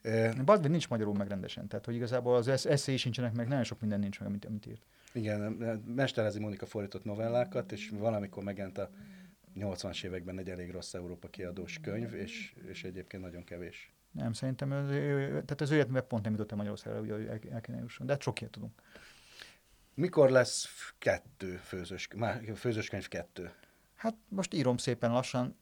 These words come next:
Speaker 2: Ö, ugye ezt tíz éve írtam az elsőt, és, és a, nagyon sok van, ami az elsőben nem került be, egy félig kész volt, dolgozom rajta. Hát a ideális esetben azt mondanám, hogy mondjuk a kétezerkettő kará-, nem, kétezer-huszonkettő karácsonyára például addig, ad-, ad-, addig elkészülhet.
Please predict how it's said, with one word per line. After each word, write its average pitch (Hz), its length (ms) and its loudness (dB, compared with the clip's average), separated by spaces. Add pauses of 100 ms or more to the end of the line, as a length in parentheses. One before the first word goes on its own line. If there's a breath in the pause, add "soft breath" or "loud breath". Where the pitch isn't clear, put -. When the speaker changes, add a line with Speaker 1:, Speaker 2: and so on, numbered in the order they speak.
(100)
Speaker 2:
Ö, - 160 -6 (220)
ugye 139 180 6
ezt - 380 -2 (220)
tíz 147 160 4
éve 120 160 6
írtam 117 200 4
az 110 80 2
elsőt, 147 280 2
és, 151 260 0
és - 120 -4
a, - 560 4 (140)
nagyon 156 280 4
sok 135 220 2
van, 131 140 4
ami 127 260 2
az 123 100 -2
elsőben 123 280 4
nem 123 80 4
került 117 160 0
be, 110 80 2
egy - 60 -6
félig 120 220 2
kész 156 200 -2
volt, 151 220 0
dolgozom 135 380 2
rajta. 135 260 2 (460 loud breath)
Hát 185 240 2
a 196 120 10
ideális 175 300 8
esetben 156 320 6
azt 156 140 4
mondanám, 131 300 4
hogy 127 120 2
mondjuk 127 260 2
a 123 160 -2 (580)
kétezerkettő 120 560 2
kará-, 110 240 6
nem, 123 120 2
kétezer-huszonkettő 120 600 2
karácsonyára 110 580 4
például 113 400 0
addig, 117 300 -2
ad-, 120 140 0
ad-, 120 140 0
addig 113 240 0
elkészülhet. 110 640 -2